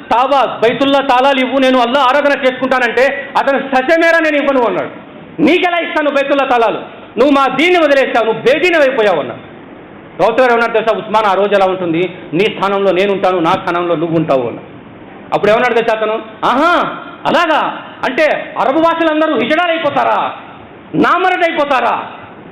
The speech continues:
ఆడవాళ్ళు అయిపోతారా, గాజులు తొడుక్కుంటారా? నీకు బైతుల్లా చాబీలు నీ చేతిలో వచ్చేస్తాయా?" మరి ప్రవక్త సల్లల్లాహు అలైహి వసల్లం గారిని ఆ వ్యక్తి చూసిన వెంటనే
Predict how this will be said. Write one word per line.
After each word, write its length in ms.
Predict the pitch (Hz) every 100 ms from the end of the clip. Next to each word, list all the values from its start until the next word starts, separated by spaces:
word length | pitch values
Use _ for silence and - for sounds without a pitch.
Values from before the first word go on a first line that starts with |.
| -
ఆడవాళ్ళు 400 | 208 320 381 359
అయిపోతారా, 480 | 339 320 285 277 269
గాజులు 340 | 277 359 370 349
తొడుక్కుంటారా? 600 | 311 294 269 226 160 - - -
నీకు 360 | 196 302 359 349
బైతుల్లా 360 | 311 311 302 302
చాబీలు 220 | 277 277
నీ 80 | 269
చేతిలో 320 | 311 302 277
వచ్చేస్తాయా?" 460 | 262 254 - 185 127 117 - - - - - - - - - - - - - - - - - -
మరి 100 | 156
ప్రవక్త 200 | 156 190
సల్లల్లాహు 280 | 202 196 190
అలైహి 0 |
వసల్లం 200 | 190 196
గారిని 160 | 190 180
ఆ 100 | 170
వ్యక్తి 300 | 170 170 196
చూసిన 160 | 175 175
వెంటనే 560 | 165 151 147 131 147